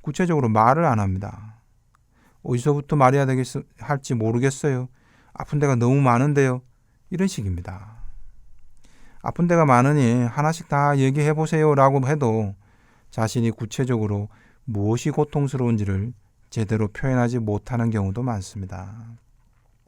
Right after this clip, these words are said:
평소 자기 생각을 말하는 소통 방식에는 익숙지 않은 겁니다. 그래서 배우자에게도 속으론 씩씩거리면서도 정작 "이런 게 싫다" 혹은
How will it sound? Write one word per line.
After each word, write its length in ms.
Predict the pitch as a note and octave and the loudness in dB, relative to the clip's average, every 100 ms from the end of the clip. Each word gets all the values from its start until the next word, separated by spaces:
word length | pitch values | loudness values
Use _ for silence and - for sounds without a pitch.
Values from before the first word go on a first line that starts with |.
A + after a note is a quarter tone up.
| - - _ _ _ - | -20 -20 _ _ _ -8
평소 480 | D3 C3+ B2+ C3+ C3 | 0 2 4 2 2
자기 400 | - A2 A2+ C3+ | 0 0 0 0
생각을 640 | D3 C#3+ C3+ C3 C3 C3+ | 0 2 4 2 2 0
말하는 640 | G#2 G#2 A2 B2 G#2 G#2 - _ _ _ | 0 2 2 2 2 -2 -6 _ _ _
소통 380 | - C#3 - B2+ | -8 -8 -2 0
방식에는 640 | A#2 A2+ A#2 G#2+ G2 F#2+ G#2+ - _ - | 2 0 0 0 0 -2 -4 -12 _ -12
익숙지 520 | A#2+ - C3+ - C#3+ | -10 -10 -14 -8 -6
않은 280 | A#2 A2 G#2+ | -4 -2 0
겁니다. 640 | G2+ F#2+ F#2 F#2 G#2+ A#2 _ _ _ _ _ _ _ - | 0 -2 -6 -10 -14 -20 _ _ _ _ _ _ _ -4
그래서 240 | E3+ C#3 | 0 0
배우자에게도 840 | A2 B2 C#3+ E3+ F3 B2 G2+ F#2 F#2+ _ _ _ _ _ _ | 0 2 2 4 4 4 2 -4 -10 _ _ _ _ _ _
속으론 460 | - D3+ C#3 C3+ | -2 0 2 0
씩씩거리면서도 1000 | - D3 - C#3 D#3 D3+ A2+ G2 G#2 G2 G2 - _ _ _ _ _ _ _ - _ - - | -2 -8 -10 -2 0 2 2 -2 -8 -12 -16 -20 _ _ _ _ _ _ _ -20 _ -20 -6
정작 380 | A2+ G#2+ A2 A#2+ | -2 0 0 0
"이런 260 | C#3 D3+ | 0 2
게 80 | D3 | 2
싫다" 520 | - C3 - B2+ B2+ _ _ _ _ _ | 0 -4 -2 -2 -2 _ _ _ _ _
혹은 300 | G3 G3 G#2+ | -2 0 0